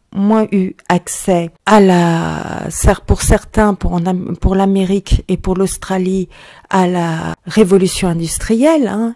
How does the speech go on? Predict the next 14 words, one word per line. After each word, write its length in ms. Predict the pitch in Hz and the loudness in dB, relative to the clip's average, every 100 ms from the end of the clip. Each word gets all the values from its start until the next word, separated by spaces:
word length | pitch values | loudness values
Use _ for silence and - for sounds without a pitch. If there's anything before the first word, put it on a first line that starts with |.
| - | -10
et 80 | |
puis 240 | 160 - 175 | -12 -10 -10
en 80 | 170 | -8
plus 320 | - 208 - | -6 -6 -6
ils 160 | 170 | -6
étaient 380 | 180 175 - 185 | -6 -6 -6 -4
un 140 | 180 175 | -4 -2
peu 260 | - 190 - - | -2 -2 -4 -8
dé-, 260 | 156 185 160 | -2 -2 0
décentrés 720 | 160 208 - 190 - - 202 | 2 0 0 -6 -4 -2 0
par 200 | 180 160 | -2 -4
rapport 340 | 160 170 165 | -6 -6 -4
à 80 | 190 | 0
nous, 240 | 240 311 | 0 -2